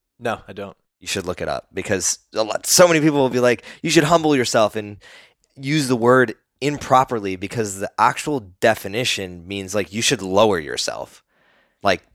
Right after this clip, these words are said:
Speaker 2: literally think less of yourself.
Speaker 1: So you shouldn't humble yourself,
Speaker 2: So
Speaker 1: ever.
Speaker 2: you shouldn't.
Speaker 1: <laughs> Yeah.
Speaker 2: No, y-, the, the, the reason to humble yourself is in a scenario where it's a specific tool and action, not an overall state of being.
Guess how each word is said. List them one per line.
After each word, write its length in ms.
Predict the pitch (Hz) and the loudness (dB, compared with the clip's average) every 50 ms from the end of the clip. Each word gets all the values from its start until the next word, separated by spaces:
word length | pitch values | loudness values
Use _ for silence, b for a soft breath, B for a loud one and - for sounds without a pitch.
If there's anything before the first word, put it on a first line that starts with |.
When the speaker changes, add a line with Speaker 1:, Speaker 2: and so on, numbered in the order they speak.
| - | -10
Speaker 2:
literally 460 | - 117 131 135 139 147 147 147 139 | 0 4 6 6 6 6 6 4 2
think 320 | 127 - - - 143 123 - | 0 -2 0 0 0 0 0
less 300 | 104 107 - - - - | 2 4 4 4 2 -2
of 100 | 104 95 | -6 -6
yourself. 380 | 92 90 - - 92 - - | -6 -6 -6 -6 -6 -6 -6
Speaker 1:
So 80 | - 139 | -4 -4
you 160 | 120 113 117 | -4 -4 -4
shouldn't 420 | 113 - - - 151 127 113 95 87 | -6 -6 -4 -2 0 -2 -2 -2 -8
humble 220 | - - 92 90 | -10 -10 -10 -12
yourself, 420 | 87 - - - 90 - _ _ _ _ _ _ _ _ - | -12 -14 -16 -16 -18 -18 _ _ _ _ _ _ _ _ -8
Speaker 2:
So 120 | 110 117 113 | -4 -2 -2
Speaker 1:
ever. 60 | 113 | 0
Speaker 2:
you 60 | 113 | 2
shouldn't. 460 | - - - - 165 117 - - - _ | 4 4 6 6 6 4 4 -2 -16 _
Speaker 1:
<laughs> 20 | |
Yeah. 220 | - 123 117 95 - _ - | -6 -6 -6 -6 -6 _ 0
Speaker 2:
No, 300 | 123 175 160 104 82 82 | 4 4 4 4 2 0
y-, 200 | 87 - 127 - - _ _ _ | -8 -14 -18 -20 -20 _ _ _
the, 180 | 147 123 135 131 | -4 -2 0 0
the, 320 | 123 117 120 120 113 117 120 117 | 0 -2 -4 -4 -4 -6 -8 -6
the 80 | 120 | -6
reason 760 | 117 110 131 165 190 196 185 151 139 131 117 107 101 98 92 _ _ _ _ _ _ _ _ _ _ _ _ | -2 0 0 0 0 0 -4 -4 -6 -8 -8 -8 -10 -12 -16 _ _ _ _ _ _ _ _ _ _ _ _
to 260 | - - - 214 220 | -4 -2 2 2 4
humble 300 | 180 143 117 110 107 104 | 4 2 2 2 2 0
yourself 440 | 95 92 - - 98 90 87 87 - - | 0 -2 -4 -2 0 0 0 -2 -4 -6
is 180 | 110 117 104 117 | -6 -6 -4 -4
in 80 | 127 | -4
a 60 | 123 | -4
scenario 720 | 113 - - 117 107 104 104 113 120 120 113 113 107 104 98 | -4 -4 -4 -4 -2 -2 0 0 2 2 2 4 2 2 0
where 380 | 90 90 104 101 98 90 - - | 0 0 2 2 2 0 0 -2
it's 280 | - 110 - - - - _ _ - | -4 -4 -2 -4 -8 -10 _ _ -8
a 60 | 107 | -8
specific 600 | - - - 117 - - 127 113 120 - - - _ _ - | -6 -6 -4 -4 -4 -2 0 -2 -2 -2 -4 -12 _ _ -10
tool 380 | - - 123 117 113 123 123 | -4 0 0 2 2 2 2
and 140 | 104 82 - _ - | 0 -2 -4 _ -2
action, 520 | 90 90 - - - 190 196 202 214 202 B B B B B B B | 0 0 0 -2 -2 -2 -2 -4 -4 -8 B B B B B B B
not 240 | 110 127 143 160 147 | 2 4 4 4 4
an 100 | 143 139 - | 2 0 2
overall 380 | 135 143 127 120 117 113 104 | 2 2 2 2 2 2 2
state 300 | 98 - - - 117 104 | 0 -2 -6 -6 -4 -4
of 180 | 92 82 69 _ | -4 -6 -8 _
being. 420 | - 95 87 67 57 60 - - | -10 -10 -10 -10 -12 -16 -18 -20